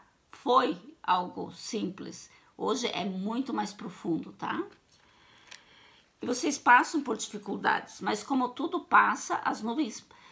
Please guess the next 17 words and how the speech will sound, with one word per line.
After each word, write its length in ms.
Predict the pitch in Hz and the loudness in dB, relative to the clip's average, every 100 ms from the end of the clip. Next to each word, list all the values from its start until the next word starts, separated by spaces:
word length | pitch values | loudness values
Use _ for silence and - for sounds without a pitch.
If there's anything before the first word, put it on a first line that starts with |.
| - - _ - | -20 -20 _ -4
né, 240 | 180 226 | 0 4
as 140 | 233 - | 2 0
nuvens 280 | 214 220 185 | -2 -2 -2
também 300 | 208 202 - | -4 -4 2
passam, 500 | - 214 294 - 285 | 4 6 4 0 -2
tudo 200 | 262 240 | 0 2
é 20 | |
passageiro, 560 | 269 285 294 269 220 | 2 2 0 0 -2
porque 160 | - - | -2 -2
me 80 | 233 | 0
aparece 540 | - 220 220 294 - | 4 4 4 0 2
a, 440 | 214 208 202 214 - - - - - - - | 4 6 4 0 -6 -14 -20 -20 -16 -8 -4
a 100 | 165 | 0
carta 340 | - 214 226 | 4 4 4
dos 280 | - 185 - | -6 -8 -6
trevos, 580 | 269 226 285 277 165 - | 0 2 2 0 -6 -4
né? 260 | 190 349 | 0 0